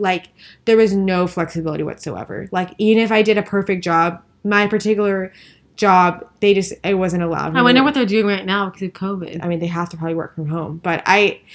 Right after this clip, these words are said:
Speaker 1: so that's changed. I mean, this was, this was, this was seven years ago, almost eight years ago. So, I mean, things have changed.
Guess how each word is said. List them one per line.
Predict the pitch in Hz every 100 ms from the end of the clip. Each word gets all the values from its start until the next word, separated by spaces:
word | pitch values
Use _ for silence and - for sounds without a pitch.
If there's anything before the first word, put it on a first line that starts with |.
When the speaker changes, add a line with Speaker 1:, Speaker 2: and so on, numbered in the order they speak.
| -
Speaker 1:
so | - 277
that's | 285 277 -
changed. | 240 208
I | 180
mean, | 196
this | 220 240
was, | 220 -
this | 202
was, | 196 180 _
this | 214 202
was | 190 185
seven | 196 170
years | 165 165
ago, | 170 - - - _ -
almost | 180 175 - -
eight | 170
years | 151 143
ago. | 104 - -
So, | - 208 185 - - - - _ -
I | 214
mean, | 214 196 170 _ -
things | - 254 240
have | 240 220
changed. | - 208 196 196 180 -